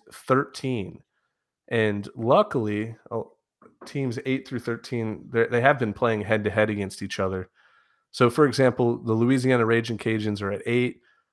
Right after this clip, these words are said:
Old Dominion Monarchs nine, Coastal Carolina Chanticleers ten, um, Texas State Bobcats eleven, Southern Miss Golden Eagles twelve, Dallas Baptist Patriots thirteen. So Dallas Baptist was at thirteen because they lost to Southern Miss head-to-head.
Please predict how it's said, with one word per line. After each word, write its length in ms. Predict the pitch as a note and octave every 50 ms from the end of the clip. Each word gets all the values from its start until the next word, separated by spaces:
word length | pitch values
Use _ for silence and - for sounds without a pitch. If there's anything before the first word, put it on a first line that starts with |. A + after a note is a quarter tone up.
| _ _
Old 240 | - A#2 A#2+ C3 C3
Dominion 460 | B2 A#2+ A2+ A#2 A2+ A#2 A#2 A2 G#2
Monarchs 580 | G2+ G2 F#2+ G2 G#2+ A2+ A2 A2+ A2 - - -
nine, 540 | A2 G2+ F#2+ F#2+ G2 G2+ G#2 G#2 G#2 G#2 G#2+
Coastal 400 | - - A2+ A2+ G#2+ - A#2+ G#2+
Carolina 540 | - - A2+ G#2+ G#2 G#2 G2+ G2+ G#2 G#2
Chanticleers 920 | G2+ - - G#2+ G2+ G2+ - - - - B2 B2 B2 B2 B2 A#2+ A#2+ - _ _ _ _ _ _ _ _ -
ten, 540 | - B2 A2 A2+ A#2 A#2 A#2 A#2 A2+ C#3 - _ _ _ _ _ _ _ _ -
um, 460 | - - - - - - - - - - _ _ _ _ _ _ _ - - - _ _ _ _ _ _ _ _ _ _ _ _ _ _
Texas 320 | - C#3 B2+ A#2+ - B2+ -
State 300 | - - B2 A#2+ A#2+ A#2
Bobcats 520 | A2 G#2+ A2 A2 - - A2+ A2 G#2+ -
eleven, 460 | G2+ G2 G2+ G#2+ G#2+ A2 G#2+ A2 G#2
Southern 360 | G#2 - A2 G#2 G#2 G#2 G2+
Miss 180 | G#2 G2+ G2 -
Golden 260 | - A2+ G#2+ G2+ G2+ G2+
Eagles 300 | G2+ G2 G#2 G2 F#2+ -
twelve, 460 | - - G#2+ G2+ G2+ G2+ G2+ G2 -
Dallas 260 | G#2+ G2 G2 G2 F#2
Baptist 460 | - - G2 F#2+ - - G2 - -
Patriots 460 | - G#2 G2 - - G2+ G2 - -
thirteen. 520 | - - G2+ F#2+ - - G2+ G2 G2 G#2 G#2 - _ _ _ _ _ _ _ _ _ _ _ _ _ _ _ _
So 240 | - - C3 B2 A#2+
Dallas 300 | A#2 B2 C#3+ F3+ A3+ -
Baptist 460 | - - D3 D#3 D#3 - - D3 -
was 100 | - A#2
at 160 | A#2+ A#2+ A2 -
thirteen 380 | C3+ C3 C3 - - C3+ A#2+
because 220 | A2+ G#2+ - A2+ G#2
they 100 | A2 G2+
lost 320 | G2+ A2 A2+ A#2 A2+ -
to 60 | -
Southern 340 | - - A#2+ A2 A2 G#2 G#2
Miss 200 | G#2 G#2 G2+ -
head-to-head. 540 | - G2+ G2+ F#2+ F#2+ F#2+ G2+ F#2+ F#2+ F#2